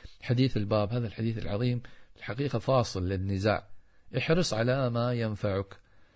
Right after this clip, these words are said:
واستعن بالله. النافع من ذلك يختلف باختلاف الأحوال والأشخاص، فمنهم من تكون الزراعة أفضل له، منهم من يكون البيع والشراء والقيام بالصناعة أفضل له،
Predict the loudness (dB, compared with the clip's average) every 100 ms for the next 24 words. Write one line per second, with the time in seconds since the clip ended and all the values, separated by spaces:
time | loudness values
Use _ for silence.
0 | _ -12 0 2 2 0 0 2 0 0
1 | 0 0 0 0 -2 -6 -4 -2 0 0
2 | 0 -2 0 2 4 2 -2 -12 -20 -20
3 | -20 -2 0 0 0 0 0 -2 -4 -2
4 | 0 0 0 -2 -2 0 2 2 -2 -6
5 | -8 -4 -4 -6 -10 -10 -10 -16 -20 -20
6 | -20 -20 -4 0 2 2 2 0 0 2
7 | 2 2 2 0 0 0 -2 -2 -2 -2
8 | -4 -8 -18 _ _ _ -20 -4 2 4
9 | 4 2 0 0 0 2 2 2 0 -2
10 | 0 2 0 -2 -16 _ -20 -20 _ -8
11 | -8 -2 0 0 -2 -4 -2 -2 0 -2
12 | -6 -8 -20 -20 -20 -20 -6 -2 0 2
13 | 2 2 -2